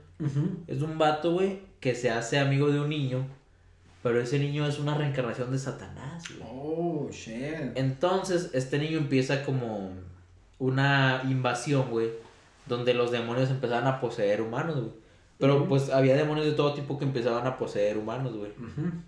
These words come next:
Speaker 2: Y a su amigo, pues, le da un demonio top, ¿no? De los chidos, güey.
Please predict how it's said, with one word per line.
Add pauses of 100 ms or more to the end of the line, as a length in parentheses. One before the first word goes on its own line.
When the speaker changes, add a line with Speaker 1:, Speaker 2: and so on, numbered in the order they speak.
(500)
Speaker 2:
Y
a
su
amigo,
pues,
le
da
un
demonio
top,
¿no?
De
los
chidos,
güey.